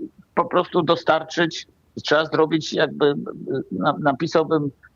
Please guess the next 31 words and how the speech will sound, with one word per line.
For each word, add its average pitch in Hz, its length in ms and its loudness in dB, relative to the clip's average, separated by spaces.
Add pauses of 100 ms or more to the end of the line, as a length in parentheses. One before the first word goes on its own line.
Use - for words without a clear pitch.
(140)
uważam, 143 400 0
że 139 120 2
trzeba 147 320 2
napisać, 143 640 -2
e, 139 280 6 (460)
e, 135 260 2
porozumienie 135 560 2
koalicyjne 139 540 2
dwa 131 220 2
zero, 120 280 2
jakby, 95 220 0 (160)
no, 123 120 4
dwo-, 117 220 0 (200)
dr-, - 160 -8 (140)
drugą 139 300 2
odsłonę, 120 420 0
czyli 117 160 -2
po 127 140 0
tym 131 140 -4
wszystkim, 139 400 -2
po 135 120 -2
dwóch 139 200 -6
latach 139 300 0
funkcjonowania 123 580 0 (340)
trzeba 147 160 2
znowu 147 300 2
położyć, 143 500 0 (140)
e, 131 140 6 (380)
ofertę, 135 680 2 (320)
e, 120 680 2 (140)
koalicji, 135 800 0